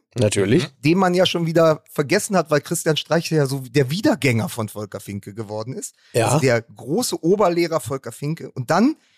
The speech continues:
Speaker 3: in Sturm und Mittelfeld zwei alte Bekannte von Borussia Dortmund.
Speaker 2: In Sturm
Speaker 3: Der
Speaker 2: und
Speaker 3: Bubi,
Speaker 2: Mittel-
Speaker 3: der Bubi-Sturm.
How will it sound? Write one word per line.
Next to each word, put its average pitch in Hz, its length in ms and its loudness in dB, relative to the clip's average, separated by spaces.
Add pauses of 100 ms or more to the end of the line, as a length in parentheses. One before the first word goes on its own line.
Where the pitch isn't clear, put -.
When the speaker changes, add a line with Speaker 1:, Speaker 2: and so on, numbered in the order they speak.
(240)
Speaker 3:
in 180 140 4
Sturm 294 420 2
und 240 160 4
Mittelfeld 196 500 0
zwei 180 360 0
alte 240 320 0
Bekannte 208 520 0
von 196 220 -2
Borussia 180 400 0
Dortmund. 160 580 -2 (2000)
Speaker 2:
In 107 200 0
Sturm - 380 0
Speaker 3:
Der 165 120 4
Speaker 2:
und 160 60 4
Speaker 3:
Bubi, 226 160 2
Speaker 2:
Mittel- 143 220 2
Speaker 3:
der 170 40 4
Bubi-Sturm. 123 800 2